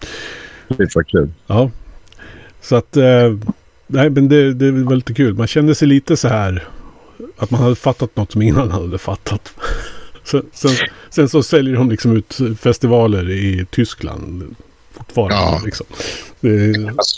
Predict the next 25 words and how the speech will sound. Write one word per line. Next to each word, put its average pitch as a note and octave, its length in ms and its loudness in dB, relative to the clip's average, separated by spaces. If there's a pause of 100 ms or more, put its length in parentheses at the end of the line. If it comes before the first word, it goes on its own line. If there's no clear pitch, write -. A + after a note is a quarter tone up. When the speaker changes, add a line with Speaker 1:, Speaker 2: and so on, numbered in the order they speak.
(120)
Speaker 1:
jag G2+ 180 2
såg A#2+ 340 2
ju G#2 60 2
dem F2+ 220 -2
på F2 100 -2
Norra E2 320 0
Bantorget F2+ 1400 0 (260)
nittiotre. C#2+ 760 -4 (500)
Och F2+ 140 -2
då F#2+ 200 4
är A#2 180 0
vi A2+ 100 -2
ju A2+ 260 2
i... F#2 640 -2 (1300)
Alltså... D#2+ 560 -2 (880)
Jag G#2 140 -4
tror A#2 340 0
att D#2 80 -6
det - 60 -10
var B1+ 100 -6
Norra C#2+ 220 -4
Ban-, A#1 240 -6
alltså, D#2+ 400 -4 (120)
nittiotre. E2+ 680 -4
Speaker 2:
Mm. F#2 160 -6